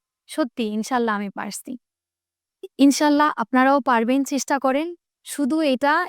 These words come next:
ইংরেজি শেখার না, আপনাকে একটা কনফিডেন্স মানুষ বানায় দিবে। আপনি কনফিডেন্টলি কথা বলতে পারবেন। আর শুধু চাকরি বাকরির ক্ষেত্রে না, যেই কোনো জায়গায় আপনি যা দাঁড়াইতে পারবেন, কনফিডেন্টের সাথে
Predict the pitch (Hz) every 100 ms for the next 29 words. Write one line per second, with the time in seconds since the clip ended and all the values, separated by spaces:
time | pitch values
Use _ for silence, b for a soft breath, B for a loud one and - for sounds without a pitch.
0 | - 277 285 330 339 - 277 254 240 247
1 | 330 - b b b - 254 320 320 320
2 | 339 - 320 349 392 370 339 - 240 220
3 | 220 214 202 196 196 226 214 _ - -
4 | 311 320 349 392 370 339 302 247 247 220
5 | 208 202 185 160 202 202 _ _ _ _
6 | - 269 - _ _ - 320 330 370 403
7 | 453 - _ - 294 - 370 359 330 262
8 | 262 226 214 202 190 339 392 381 339 233
9 | 214 190 180 214 _ _ _ 247 254 302
10 | 302 240 240 254 240 208 214 302 339 381
11 | 359 339 302 302 294